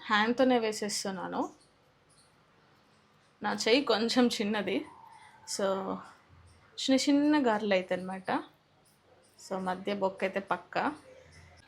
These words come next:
So, నూనె అయితే కాగింది ఇప్పుడు. ఆ, ఇంకా గారెలు వేసేసుకునే టైం వచ్చేసింది. So, చిన్న చిన్న గారెలు అయితే వేస్తున్నా. Oh shit,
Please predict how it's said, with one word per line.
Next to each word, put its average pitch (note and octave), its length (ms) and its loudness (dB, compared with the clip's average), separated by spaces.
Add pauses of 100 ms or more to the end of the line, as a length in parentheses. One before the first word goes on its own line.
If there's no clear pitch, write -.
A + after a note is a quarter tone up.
(760)
So, - 140 -2
నూనె A#3+ 320 6
అయితే D4 240 4
కాగింది A3+ 540 4
ఇప్పుడు. G#3 440 -2 (960)
ఆ, G3+ 60 0 (760)
ఇంకా A3 160 -2
గారెలు G#3 420 4
వేసేసుకునే G#3 500 -2
టైం F#3+ 360 0
వచ్చేసింది. F#3 680 -6 (3250)
So, - 120 -14
చిన్న - 260 -4
చిన్న C#4 420 2
గారెలు G#3 220 6
అయితే G3+ 200 2
వేస్తున్నా. G3+ 580 -2 (840)
Oh A#3 60 -2
shit, A#3 260 -2